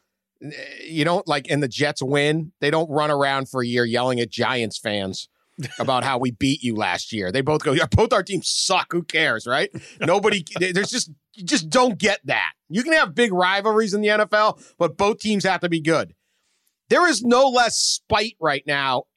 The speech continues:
Speaker 1: in Mississippi heading into the Egg Bowl than there is when they're both good. Now, there's a little more, maybe a little less, but not really. They will fight.
Speaker 2: Right.
Speaker 1: They will, they will scream. They will holler. They'll call themselves dumb names.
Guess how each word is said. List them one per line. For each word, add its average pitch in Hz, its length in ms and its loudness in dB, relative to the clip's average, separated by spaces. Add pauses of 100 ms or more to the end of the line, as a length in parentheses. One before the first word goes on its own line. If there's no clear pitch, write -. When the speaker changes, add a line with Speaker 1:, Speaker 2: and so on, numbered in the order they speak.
(160)
Speaker 1:
in 170 160 2
Mississippi 180 720 -2 (500)
heading 196 440 0
into 185 160 2
the 175 140 2
Egg 180 200 0
Bowl 143 280 2
than 147 120 2
there 165 160 4
is 165 140 0
when 170 80 2
they're 156 100 2
both 156 320 -2
good. 127 400 0 (140)
Now, 135 80 -4
there's 160 140 -2
a 196 40 0
little 226 200 2
more, 208 240 4
maybe 214 200 2
a 180 80 2
little 202 180 4
less, 226 200 2 (100)
but 175 160 -2
not 269 220 0
really. 233 380 2 (440)
They 202 120 2
will 208 120 2
fight. 214 300 0
Speaker 2:
Right. 208 160 0 (120)
Speaker 1:
They 190 140 2
will, 185 200 4 (100)
they 196 140 4
will 208 120 4
scream. 208 540 2
They 214 140 4
will 180 120 2
holler. 190 380 4
They'll 190 100 2
call 185 220 2
themselves 180 340 0
dumb 165 380 -2
names. 170 560 0